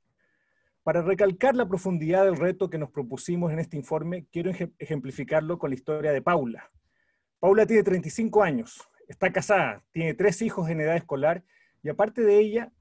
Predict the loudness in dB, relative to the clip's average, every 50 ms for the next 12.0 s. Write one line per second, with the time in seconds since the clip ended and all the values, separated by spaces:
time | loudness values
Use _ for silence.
0 | _ _ -12 -12 -8 -6 -4 -2 0 0 0 2 2 2 2 0 0 0 2 2
1 | 2 0 0 -4 -6 -8 -6 0 2 2 2 2 0 -2 0 -2 -2 -2 0 0
2 | 0 0 0 0 -2 -2 -2 -2 -2 -2 -2 -2 -2 0 0 -2 -2 -2 -4 -6
3 | -4 -2 -4 -4 -4 -8 -20 _ _ _ _ _ _ _ _ _ _ _ _ _
4 | _ 2 2 4 4 4 4 4 2 2 2 0 -2 -4 -4 -6 -6 -6 -6 -8
5 | -6 -6 -4 -4 -4 -2 0 0 0 -2 -4 -8 _ _ -10 -6 -4 -4 -4 -2
6 | -2 -2 -2 -2 -2 -2 -2 0 0 0 2 0 0 -2 -4 -6 -4 -4 -4 -4
7 | -4 -4 -2 -2 -2 -4 -6 -6 -6 -4 -4 -4 -4 -6 -10 -12 _ _ _ _
8 | _ _ _ -14 -12 -8 -4 -4 -4 -2 -2 -2 -2 0 -2 -4 -2 0 0 0
9 | 0 -2 -4 -6 -4 -4 -2 -2 -2 -4 -4 -4 -4 -2 0 0 0 0 -2 -2
10 | -2 -2 -2 -2 -4 -6 -6 -8 -6 -4 -4 -4 -4 -4 -6 -8 -2 0 0 0
11 | 2 0 -2 -2 0 0 -2 -2 -4 -4 -6 -6 -6 -8 -10 -12 _ _ _